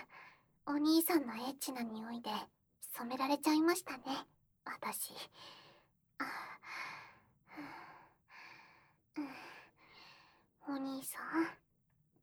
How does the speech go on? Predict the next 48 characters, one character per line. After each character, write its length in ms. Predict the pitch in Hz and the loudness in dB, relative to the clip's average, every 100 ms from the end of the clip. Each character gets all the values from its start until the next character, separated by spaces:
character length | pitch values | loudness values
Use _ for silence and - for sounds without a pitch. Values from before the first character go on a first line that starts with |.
| _ _ _ - | _ _ _ -6
ん、 40 | |
わ 160 | 240 233 - | -2 -2 4
か 140 | 349 | 4
っ 80 | 415 | 4
て 120 | 440 | 2
ま 140 | 294 233 | 2 0
す 180 | - 208 | -4 -6
よ 140 | 196 | -6
ね。 120 | 208 220 214 - _ - - - - _ _ _ - | -4 -4 -4 -6 _ -20 -20 -20 -20 _ _ _ -4
女 320 | 247 254 262 | -2 0 -2
の 160 | 247 | -4
子 140 | 240 202 | -8 -8
に 140 | 196 - | -10 -10
こ 320 | - 247 269 | -8 -4 0
ん 120 | 302 | 2
な 120 | 311 | 2
濃 220 | 311 330 | 2 2
い 60 | 311 | 2
精 180 | - 285 262 247 | 2 2 2 2
液 200 | - 214 | -4 -8
を 100 | 214 | -4
容 240 | 226 247 | -2 0
赦 140 | 254 247 | 0 -4
な 140 | 214 | -6
く 120 | 208 | -8
飲 160 | 208 202 | -8 -8
ま 120 | 220 | -8
せ 160 | 233 240 | -8 -8
て、 100 | - - - _ _ _ _ - | -8 -8 -12 _ _ _ _ 2
匂 300 | 320 320 349 | 8 10 10
い 60 | 339 | 10
も 120 | 262 | 8
染 300 | - 247 240 | 2 0 -4
み 80 | 233 | -6
込 120 | 240 | -6
ま 140 | 240 | -4
せ 100 | 240 | -4
て、 180 | 220 - - - - - - - - _ _ - - - - - - - _ _ _ _ _ | -6 -6 -6 -6 -8 -18 -20 -20 -20 _ _ -14 -12 -12 -16 -20 -20 -20 _ _ _ _ _
責 480 | - - 202 - 233 | -6 -6 -6 -10 -10
任 320 | 226 233 240 - - _ _ _ _ | -8 -6 -6 -8 -16 _ _ _ _
取 180 | - 359 | 0 4
っ 20 | |
て 140 | 359 302 | 8 6
く 160 | 226 | 6
れ 140 | 196 202 | -2 -2
な 180 | 208 | -4
い 80 | 208 | -6
と。 140 | - | -8